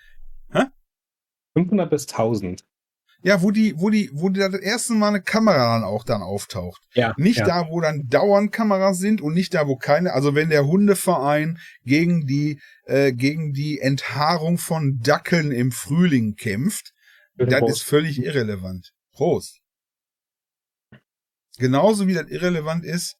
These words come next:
Speaker 1: wenn zweihunderttausend Leute auf die, auf die Straße gehen, um, um gegen irgendwas zu protestieren, wo sie gar nichts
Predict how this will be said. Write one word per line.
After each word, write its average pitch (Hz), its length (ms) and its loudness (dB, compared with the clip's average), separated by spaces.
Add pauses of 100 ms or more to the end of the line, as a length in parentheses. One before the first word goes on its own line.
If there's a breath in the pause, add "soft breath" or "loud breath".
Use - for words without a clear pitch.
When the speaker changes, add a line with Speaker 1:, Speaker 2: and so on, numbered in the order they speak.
(200)
Speaker 1:
wenn 139 220 -2
zweihunderttausend 165 640 0
Leute 165 300 2
auf 147 240 2
die, 131 180 -4 (100)
auf 135 200 -4
die 143 120 -8
Straße 147 540 -2
gehen, 147 380 -4
um, 135 600 0
um 131 520 0 (120)
gegen 139 440 0
irgendwas 139 360 0
zu 139 140 -10
protestieren, 131 760 -2
wo 123 160 0
sie 120 140 -2
gar 117 220 -2
nichts - 360 -6